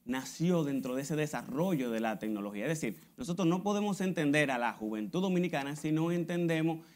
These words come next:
el efecto que tiene la tecnología en ellos, en su estilo de vida y en su forma de ser. Porque, eh, como te decía al principio, esta juventud es muy de consumo.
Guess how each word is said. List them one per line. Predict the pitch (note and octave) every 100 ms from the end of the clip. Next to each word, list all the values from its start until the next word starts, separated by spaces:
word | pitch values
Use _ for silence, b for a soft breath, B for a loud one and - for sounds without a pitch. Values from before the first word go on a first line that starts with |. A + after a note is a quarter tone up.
| B
el | C#3 C#3+
efecto | D3+ D3+ E3+
que | E3
tiene | E3 D#3
la | D3+ D3+
tecnología | D#3 D#3 D3+ D3 C#3
en | D#3
ellos, | C#3+ C3+ C3+
en | A#2 A2+
su | A2
estilo | - D#3+ E3+
de | E3
vida | D3+ C#3+ C3+ - B B
y | D3+
en | D#3+
su | D#3+ D#3+
forma | D#3 F#3+ F#3+ D3+
de | A#2+
ser. | - A2 F2+ b b b _
Porque, | F3+ G3 E3+ E3 D#3+ -
eh, | C3 C3
como | B2+ B2+
te | B2
decía | B2 D3
al | D#3
principio, | D#3+ D#3 C3 B2+
esta | C#3+ D#3+
juventud | E3 E3 D#3+
es | E3 - -
muy | C3 F3+ E3+ -
de | C3+
consumo. | C#3 B2 - E3 A#2